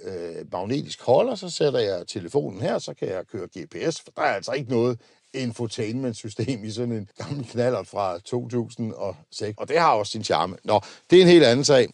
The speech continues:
Det virker fint på den. Men når jeg lægger den her, så duer det altså ikke. Så fandt jeg ud af, at hvis jeg piller coveret af, det kan jeg jo godt lige gøre, sådan her, og så lægger telefonen ned her. Bum, så lader den perfekt. I hvert fald, øh, der kommer masser af strøm på. Og så opdagede jeg her forleden dag, at jeg havde kørt hjem fra Aarhus,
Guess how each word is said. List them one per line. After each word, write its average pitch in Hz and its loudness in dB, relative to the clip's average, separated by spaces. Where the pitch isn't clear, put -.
Det 214 4
virker 208 8
fint 226 0
på 196 2
den. 120 4
Men 185 4
når 185 6
jeg 185 10
lægger 202 8
den 175 6
her, 190 6
så - -6
duer 170 8
det 143 6
altså 117 4
ikke. 107 2
Så 196 6
fandt 190 4
jeg 185 10
ud 180 12
af, 175 12
at 165 10
hvis 143 4
jeg 143 6
piller 117 6
coveret 135 6
af, 220 6
det 123 -4
kan 147 6
jeg 123 8
jo 98 6
godt 117 4
lige 113 2
gøre, 87 0
sådan 131 6
her, 98 -2
og 123 2
så 165 10
lægger 151 10
telefonen 135 2
ned 131 0
her. 123 -2
Bum, 233 6
så 208 -2
lader 170 6
den 101 -8
perfekt. 208 2
I - -20
hvert 160 4
fald, 147 6
øh, 117 4
der 117 2
kommer 101 -4
masser 127 -4
af 90 -8
strøm 190 6
på. 147 6
Og 143 2
så 156 2
opdagede 156 6
jeg 120 4
her 139 4
forleden 131 6
dag, 127 6
at 120 4
jeg 107 2
havde 110 -4
kørt 120 0
hjem 123 -2
fra 120 -2
Aarhus, 117 0